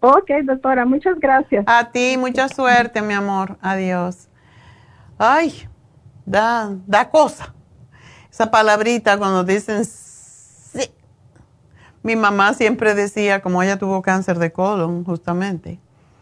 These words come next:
Speaker 2: mi madre decía, "No, yo tuve esa enfermedad, a mí no, yo no tengo nada." <laughs> Ya eso se pasó. Nunca, nunca dijo la palabra cáncer. Qué cosa interesante, ¿no? Y yo creo que por eso se curó de verdad.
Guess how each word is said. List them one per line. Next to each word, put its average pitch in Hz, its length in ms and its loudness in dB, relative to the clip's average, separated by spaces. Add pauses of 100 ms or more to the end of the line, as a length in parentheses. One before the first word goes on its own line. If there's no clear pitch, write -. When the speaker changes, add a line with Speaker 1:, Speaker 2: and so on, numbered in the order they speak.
(320)
Speaker 2:
mi 190 140 -2
madre 180 420 2
decía, 175 360 0
"No, 330 220 2
yo 254 160 4
tuve 403 200 0
esa 381 100 0
enfermedad, 311 380 2
a 277 40 4
mí 277 120 0
no, 330 160 0
yo 277 160 2
no 320 100 -2
tengo 349 160 0
nada." 349 340 2 (200)
<laughs> - 360 -6
Ya 294 120 4
eso 302 360 0
se 277 200 0
pasó. 247 460 0 (280)
Nunca, 247 880 2 (160)
nunca 214 840 0
dijo 208 380 0
la 170 160 2
palabra 165 420 2
cáncer. 139 400 -4 (1400)
Qué 190 140 -4
cosa 190 320 -2
interesante, 156 760 -2
¿no? 170 280 -4
Y 202 120 -4
yo 202 160 0
creo 269 160 0
que 277 80 0
por 208 160 0
eso 254 220 -4
se 214 140 -6
curó 190 340 -2
de 254 100 -2
verdad. 185 320 0